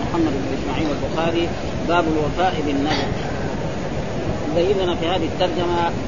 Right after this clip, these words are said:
باب حكم الوفاء بالنذر. ايش حكم الوفاء بالنذر؟ هل واجب أو سنة أو مستحب أو غير ذلك؟ وكذلك فضل من ايه؟ يعني من يوفي بالنذر. آه،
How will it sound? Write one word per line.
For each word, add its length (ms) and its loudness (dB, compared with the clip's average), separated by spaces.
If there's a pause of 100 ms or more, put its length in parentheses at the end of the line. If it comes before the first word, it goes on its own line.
(300)
باب 200 2 (300)
حكم 260 0
الوفاء 440 4
بالنذر. 360 0 (760)
ايش 120 4
حكم 300 -2
الوفاء 280 0
بالنذر؟ 280 0 (100)
هل 60 0 (120)
واجب 360 2 (100)
أو 60 0 (140)
سنة 360 2
أو 60 -2 (100)
مستحب 440 -2 (100)
أو 100 0
غير 120 0 (100)
ذلك؟ 200 2 (420)
وكذلك 460 2 (140)
فضل 240 2 (120)
من 140 0
ايه؟ 220 6 (400)
يعني 260 0
من 80 0 (100)
يوفي 280 4
بالنذر. 360 0 (960)
آه، 160 -2